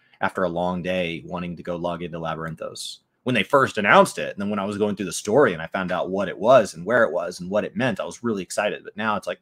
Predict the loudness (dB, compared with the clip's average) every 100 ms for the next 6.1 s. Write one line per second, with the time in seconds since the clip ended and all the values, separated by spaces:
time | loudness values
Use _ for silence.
0 | -12 -14 -14 -14 -14 -10 -6 -6 -6 -10
1 | -12 _ -20 _ _ _ 0 2 0 -4
2 | -10 _ _ _ _ _ _ _ _ _
3 | _ _ _ _ _ _ -4 2 4 4
4 | 2 0 -2 -4 -6 -6 -4 -4 -6 -6
5 | -4 -4 -6 -6 -6 -4 -6 -6 -6 -6